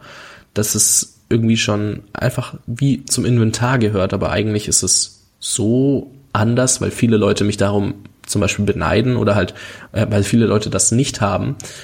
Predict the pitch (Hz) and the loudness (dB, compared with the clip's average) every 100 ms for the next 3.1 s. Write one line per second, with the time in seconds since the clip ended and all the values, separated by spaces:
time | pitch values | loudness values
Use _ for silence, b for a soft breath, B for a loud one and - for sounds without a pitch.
0 | B B B 104 - 120 120 117 B B | B B B -2 2 2 2 -2 B B
1 | - 120 147 165 151 110 107 - - _ | -2 2 4 4 2 2 0 -6 -16 _
2 | - - - 123 117 120 120 - 110 107 | -8 -6 -2 2 2 2 0 0 -2 -4